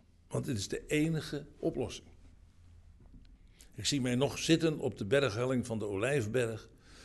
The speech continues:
's morgens vroeg om zeven uur met mijn Bijbel op schoot, stille tijd houdende en daarbij uitkijkende over het Tempelplein en over heel die oude stad Jeruzalem.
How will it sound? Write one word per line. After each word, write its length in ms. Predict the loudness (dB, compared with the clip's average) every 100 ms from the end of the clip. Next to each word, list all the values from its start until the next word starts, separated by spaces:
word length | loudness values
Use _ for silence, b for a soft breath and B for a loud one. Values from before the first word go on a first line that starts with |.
| B B
's 120 | B
morgens 360 | 2 4 6 4
vroeg 180 | 0 0
om 120 | 2
zeven 380 | 2 2 2 4
uur 160 | 4
met 140 | 2 0
mijn 120 | -2
Bijbel 300 | 0 0 0
op 140 | -2
schoot, 400 | -6 -2 0 0
stille 400 | -4 -4 -2 -2
tijd 280 | -4 -2 -2
houdende 600 | -2 -2 0 -2 -4 -6 -8 B B B B
en 140 | -4
daarbij 380 | 0 2 2 0
uitkijkende 1120 | 0 -2 -2 -4 -2 0 -2 -2 0 0 -2 -2
over 400 | -2 -2 -4 -6
het 180 | -6
Tempelplein 800 | -2 -2 -2 -4 -6 -4 -4 -4
en 140 | -4 -6
over 280 | -8 -6 -4
heel 180 | -2
die 160 | -4 -4
oude 280 | -4 -4 -6
stad 280 | -10 -12 -10
Jeruzalem. 600 | -6 -4 -4 -8 -10